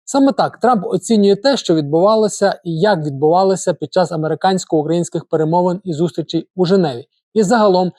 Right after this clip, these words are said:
так звані мирні ініціативи, які були внесені у цей так званий план із двадцяти восьми пунктів. Ось як дослівно написав Трамп. Чи справді можливо, що в мирних переговорах між Росією та Україною відбувається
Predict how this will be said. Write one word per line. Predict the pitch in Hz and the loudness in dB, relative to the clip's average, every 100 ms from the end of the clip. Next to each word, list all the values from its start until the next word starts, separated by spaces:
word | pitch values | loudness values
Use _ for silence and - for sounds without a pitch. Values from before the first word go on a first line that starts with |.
| _ _ | _ _
так | 196 | -2
звані | 170 196 170 143 | 2 2 2 0
мирні | 165 196 170 143 | 2 2 2 -4
ініціативи, | 139 139 180 180 277 185 | -8 -2 -2 0 0 0
які | 156 185 | 0 -4
були | 156 156 | -2 -2
внесені | 151 190 226 - 185 | 0 -2 -4 -4 -6
у | - 175 | -6 -6
цей | 196 185 - _ - | 0 0 0 _ -4
так | 190 143 | -2 -2
званий | 147 180 208 208 | 0 0 2 0
план | 202 165 196 180 - | -2 0 0 0 -4
із | 156 | -6
двадцяти | 139 160 - 147 190 | -4 -4 -4 -2 0
восьми | 147 139 160 151 | 0 -4 -6 -6
пунктів. | - 151 - 131 - _ _ | -4 -6 -6 -14 -16 _ _
Ось | 196 226 226 | 2 2 2
як | 180 151 | 0 0
дослівно | 143 - 175 208 180 | -4 0 2 2 0
написав | 127 - - 156 | -4 -10 -4 -4
Трамп. | 156 165 131 - _ _ _ _ - | -2 -2 -2 -10 _ _ _ _ -8
Чи | 165 | -6
справді | - 254 262 196 | -2 0 2 2
можливо, | 170 165 160 247 285 226 | 2 0 2 2 4 2
що | - 190 170 | 0 2 4
в | |
мирних | 220 208 170 - | 4 4 0 0
переговорах | 175 175 269 214 | 0 2 2 2
між | 180 160 | 2 2
Росією | 185 - 240 180 | 0 0 2 2
та | 175 | 2
Україною | 165 175 247 240 214 | 0 2 2 2 2
відбувається | 156 139 147 156 208 202 202 | 0 -4 -2 2 2 2 0